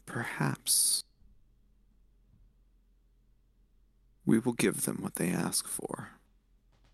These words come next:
If they ask for the house, we give the to-,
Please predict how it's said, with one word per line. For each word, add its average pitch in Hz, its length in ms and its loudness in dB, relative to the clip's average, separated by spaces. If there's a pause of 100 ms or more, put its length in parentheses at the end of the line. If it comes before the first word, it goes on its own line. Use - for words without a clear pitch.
(760)
If - 80 -6
they - 100 0
ask - 280 2
for - 120 -2
the 92 80 2
house, - 840 2 (1040)
we 107 100 2
give - 220 -4
the - 120 -8
to-, - 280 -8